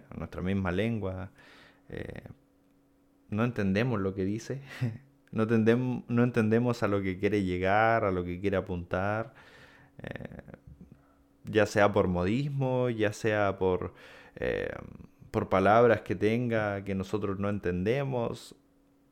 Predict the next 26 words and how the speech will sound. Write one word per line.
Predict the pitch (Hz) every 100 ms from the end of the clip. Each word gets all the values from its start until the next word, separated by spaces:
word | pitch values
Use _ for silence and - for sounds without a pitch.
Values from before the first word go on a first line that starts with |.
| _ -
sea | - 156 147
como | 139 123
sea, | - 139
¿le | 123
ha | 71 127
pasado? | 110 - 165 220 262 - -
<laughs> | - -
A | 113
mí | 170
me | 233
ha | 135
pasado | 117 113 170 - 90 - - - -
que | -
hay | 110
veces | 113 127 139
que | -
estoy | 95 113
conversando | 107 98 92 110 113 110
con | 98
gente | 95 127 123 110
que, | 107 101 92 -
que | - 95
conozco | 92 110 151 - 123
de | 107
hace | 98 - 104
años | 160 165 160 156